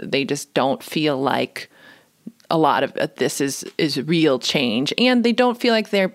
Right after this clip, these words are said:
it's being communicated what is gonna happen moving forward. Like, yes, they added more members to the group, but how many are they gonna add in the next year and the next year? Um, and there's no sort of, you know, outline for where they go from here if they are back in,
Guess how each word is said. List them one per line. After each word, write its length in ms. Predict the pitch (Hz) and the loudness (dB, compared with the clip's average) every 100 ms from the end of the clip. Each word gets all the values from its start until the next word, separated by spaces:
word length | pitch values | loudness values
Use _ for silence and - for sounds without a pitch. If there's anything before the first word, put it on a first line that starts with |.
| - | -2
it's 160 | 185 - | -4 0
being 180 | 190 | 0
communicated 840 | 185 180 175 160 180 165 156 151 156 - - _ | 2 0 0 0 0 2 2 2 -2 -10 -20 _
what 400 | - 170 170 156 - | -2 4 4 2 -2
is 140 | 170 | -4
gonna 180 | - 147 | 0 0
happen 340 | 147 156 - 143 | 2 0 -2 -2
moving 280 | 135 - | -2 -2
forward. 480 | - - 95 87 98 | -4 0 2 2 2
Like, 180 | 156 151 | 0 2
yes, 240 | 160 165 | 2 0
they 140 | - 165 | -2 0
added 320 | 151 151 147 | 0 0 -2
more 180 | 151 147 | -4 -2
members 560 | 147 139 135 143 - | -2 0 0 0 -4
to 300 | - - 156 | -6 -2 0
the 80 | 147 | 0
group, 440 | 143 147 135 - - | -2 0 0 -2 -4
but 240 | 160 143 - - - _ _ - - | 0 0 -2 -12 -20 _ _ -14 -4
how 200 | - 160 | 0 2
many 200 | 160 160 | 2 2
are 80 | 156 | 2
they 80 | |
gonna 120 | 165 170 | 2 2
add 180 | 175 | 2
in 80 | 170 | 0
the 60 | 180 | 0
next 300 | 196 - - | 0 -2 -2
year 100 | 127 | -2
and 80 | 143 | 0
the 80 | |
next 300 | 127 190 - | -2 -2 -2
year? 260 | 131 123 - - | 0 0 -2 -4
Um, 500 | 156 151 143 143 143 | -2 0 -2 -4 -4
and 240 | 151 151 151 | -4 -2 0
there's 260 | 160 151 | 0 0
no 220 | 165 165 | -2 0
sort 240 | 160 170 156 | 0 0 0
of, 180 | 151 - - - - - - - | 0 -4 -20 -20 -20 -20 -20 -6
you 140 | 180 | -2
know, 100 | 143 - | 0 2
outline 400 | 170 - 151 143 | 2 2 0 0
for 160 | - 143 | -4 -2
where 200 | 147 139 | 0 0
they 120 | 143 | 0
go 220 | - 131 | 0 0
from 280 | - 208 180 | 2 2 2
here 200 | 151 151 | 0 0
if 260 | - 160 | 0 -2
they 140 | 156 147 | -2 0
are 240 | 143 135 | 2 0
back 440 | - - - - - | 0 0 -2 -4 -6
in, 380 | - - 151 | -4 -4 -6